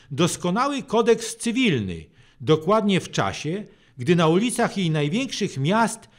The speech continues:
wciąż jeszcze gdzieniegdzie zalegały trupy, A ona sama próbowała złapać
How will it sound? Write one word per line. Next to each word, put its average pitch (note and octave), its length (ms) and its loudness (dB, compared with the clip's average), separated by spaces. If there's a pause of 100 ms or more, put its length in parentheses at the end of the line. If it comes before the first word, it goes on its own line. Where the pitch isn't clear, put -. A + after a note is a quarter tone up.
(140)
wciąż C4+ 520 -4
jeszcze G#3+ 400 4
gdzieniegdzie D#3 600 0
zalegały E3+ 520 2
trupy, F3 600 2 (340)
A B3 180 -2
ona C#4+ 200 2
sama B3+ 400 2
próbowała F3 600 0 (280)
złapać F3+ 560 2